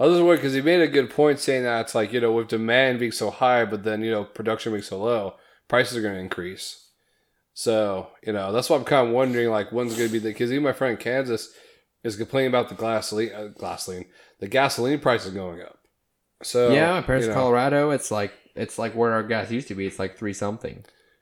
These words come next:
Speaker 1: Yeah.
Speaker 2: And right here, it's four something, four fifty, four thirty, whatever.
Speaker 1: So it just, I'm, I'm wondering, like, there, 'cause there's a lot of things going on. And just, like, in terms of that,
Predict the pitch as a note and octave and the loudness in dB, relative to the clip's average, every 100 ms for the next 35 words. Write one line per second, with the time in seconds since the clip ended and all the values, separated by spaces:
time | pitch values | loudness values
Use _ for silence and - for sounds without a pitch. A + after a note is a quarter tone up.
0 | _ G#2+ A2 - - _ - G#2 G2+ G2 | _ -6 -6 -8 -18 _ -14 -8 -6 -6
1 | G#2+ A2 - - G#2+ G#2+ - F#2+ G2+ G2+ | -6 -6 -8 -6 -4 -4 -8 -8 -8 -8
2 | - G2+ - G2 - G2 G2 F#2+ F#2+ F#2 | -4 -4 -2 -6 -6 -10 -10 -8 -8 -8
3 | - - G2 F#2+ F#2+ G2 G2 G2 G2+ - | -10 -6 -6 -4 -6 -6 -6 -6 -8 -12
4 | - - - - A#2+ A#2 A#2 C3+ D#3 D3 | -20 -20 -18 -4 2 2 2 0 -2 2
5 | F3+ F#3 G3 G#3 G#3 C#3+ A#2+ A2 A2 G#2+ | 2 2 2 4 4 4 2 2 0 0
6 | A#2+ C3+ D3 F3+ C3+ G#2+ A#2+ C3 C3 B2 | -2 0 -2 0 2 2 4 4 4 2
7 | A2+ A#2 A#2 A2+ A2+ A#2 G#2+ G#2+ A2 - | 0 0 2 2 2 2 2 0 -2 0
8 | G#2+ G#2+ - D3 C3+ A2+ C3+ B2+ A2+ | 0 0 2 2 2 4 6 6 2